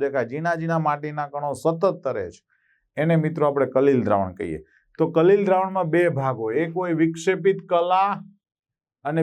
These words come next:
બીજું હોય વિક્ષેપણ માધ્યમ. તો કલીલ પ્રણાલી બે કલાઓની બનેલી છે. જે પદાર્થ કલીલ કણ તરીકે વિક્ષેપિત થયેલો હોય એને તમે શું કહીશો? વિક્ષેપિત કલા.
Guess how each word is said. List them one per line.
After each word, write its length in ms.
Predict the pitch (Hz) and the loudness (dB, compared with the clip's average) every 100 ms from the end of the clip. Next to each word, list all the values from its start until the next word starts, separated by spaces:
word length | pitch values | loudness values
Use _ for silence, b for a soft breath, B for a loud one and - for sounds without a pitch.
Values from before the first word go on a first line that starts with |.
| 147 | 0
બીજું 280 | 170 165 185 | 0 0 2
હોય 160 | 180 170 | 4 4
વિક્ષેપણ 520 | 160 165 - 165 160 127 117 | 4 0 -4 -4 -4 -4 0
માધ્યમ. 480 | 135 120 104 110 80 80 - _ _ _ - | 0 0 -4 -6 -6 -12 -20 _ _ _ -4
તો 80 | 175 170 | -4 2
કલીલ 280 | 170 208 233 196 | 4 4 4 0
પ્રણાલી 420 | 208 208 208 202 156 | 0 2 0 0 0
બે 100 | 196 202 202 | 2 2 0
કલાઓની 500 | 185 180 180 180 170 | 2 2 0 -4 -4
બનેલી 400 | 151 151 147 147 135 | -2 -2 -2 -2 -2
છે. 100 | 156 123 104 | -2 -4 0
જે 200 | 139 190 220 220 | 4 4 4 2
પદાર્થ 880 | 202 185 175 165 151 147 147 160 175 165 _ 151 | -2 0 2 4 4 4 4 2 0 -10 _ -4
કલીલ 360 | 156 185 214 208 | 0 2 2 0
કણ 340 | 196 180 185 170 | -4 -4 -6 -6
તરીકે 420 | 165 160 165 165 170 | -4 -2 -4 -4 -4
વિક્ષેપિત 640 | 143 147 - 175 165 170 165 | -4 -8 -4 -4 -2 -8 -6
થયેલો 420 | 156 147 147 147 143 131 | -2 -2 0 2 4 4
હોય 560 | 143 151 139 143 151 - - _ _ _ - | 4 4 4 2 2 0 -8 _ _ _ -6
એને 320 | 147 165 175 165 | -4 0 0 0
તમે 200 | 160 160 160 | 0 0 -4
શું 140 | 180 175 165 | -6 -2 0
કહીશો? 360 | 160 160 165 175 185 135 | 0 0 0 0 0 0
વિક્ષેપિત 720 | 135 135 147 131 135 135 135 - | -2 -2 -2 0 0 -2 -4 -4
કલા. 340 | 113 110 80 | 0 2 2